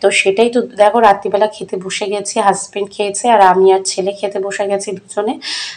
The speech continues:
তো এখানে দেখো থালা নিয়ে বসে গেছি খেতে। আর এদিকে দেখো জগন্নাথ দেবের রথটাকে ঠিক করছে, কারণ হচ্ছে কালকে তো রথ, তো যে কারণে রথটাকে আর কি সাজিয়ে দিচ্ছে ওর বাপিন, কারণ খুব সকালবেলা বেরিয়ে যাবে,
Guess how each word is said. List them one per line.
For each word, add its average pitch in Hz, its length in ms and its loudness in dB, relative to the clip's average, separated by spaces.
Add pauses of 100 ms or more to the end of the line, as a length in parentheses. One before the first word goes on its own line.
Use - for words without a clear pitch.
(100)
তো - 80 -2
এখানে 196 460 4
দেখো 196 380 0 (320)
থালা 185 260 2
নিয়ে 196 140 6
বসে 190 400 -2
গেছি 196 240 -2
খেতে। 196 420 -4
আর 208 180 6
এদিকে 185 340 -2
দেখো 196 260 0
জগন্নাথ 185 440 2
দেবের 190 300 -2
রথটাকে 190 640 -2
ঠিক 196 240 -8
করছে, 190 360 -2
কারণ 185 320 0
হচ্ছে 208 260 -4
কালকে 175 480 2 (120)
তো 233 120 2
রথ, 170 440 0 (500)
তো 196 100 2
যে 202 160 0
কারণে 220 200 2
রথটাকে 196 400 0
আর 196 100 0
কি 208 120 -6
সাজিয়ে 214 460 0
দিচ্ছে 196 360 -4
ওর 196 120 2
বাপিন, 180 340 0 (340)
কারণ 196 220 4
খুব 226 140 2
সকালবেলা 208 560 4
বেরিয়ে 190 400 4
যাবে, 196 360 2